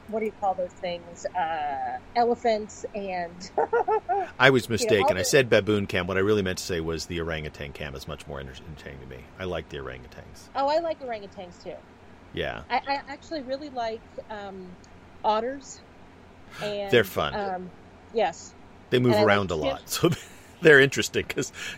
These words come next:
Speaker 2: you watch them, they're doing something.
Speaker 1: All the time.
Speaker 2: Yeah, the big cats, if you go to the zoo, the big cats are often napping 'cause that's what cats do most of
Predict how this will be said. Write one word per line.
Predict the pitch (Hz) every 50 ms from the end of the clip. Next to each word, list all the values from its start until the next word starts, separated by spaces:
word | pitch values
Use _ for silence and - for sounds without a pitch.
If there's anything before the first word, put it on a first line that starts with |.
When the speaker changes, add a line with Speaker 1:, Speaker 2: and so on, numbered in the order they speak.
| - - - - - - -
Speaker 2:
you | 117 113
watch | 110 120 123 - -
them, | - 95
they're | 95 95
doing | 95 120 113 110 101 92
something. | - - 82 73 - - 76 - - - - - - - - - 139 131 127 - - - - - - - - - - - - - - - - - - - - - - -
Speaker 1:
All | 254 277 269
the | 254 -
time. | - - 214 196 160 151 - - - - - -
Speaker 2:
Yeah, | 107 107 101 90 73 64 - - - - - - - - - -
the | 117
big | 95 143 135 113 -
cats, | - 131 120 110 - -
if | - -
you | 101 92
go | 104 107 101
to | 101
the | 98
zoo, | 87 87 101 101
the | 87 90
big | 78 98 92 -
cats | - 101 92 85 - -
are | 95 85 80
often | 78 - - 82 78 78
napping | 78 85 85 80 - - 82 76
'cause | 71 - - 73 - -
that's | - 80 71 -
what | - 78 -
cats | - 87 80 73 - -
do | - 90 85 80
most | 73 73 71 - -
of | -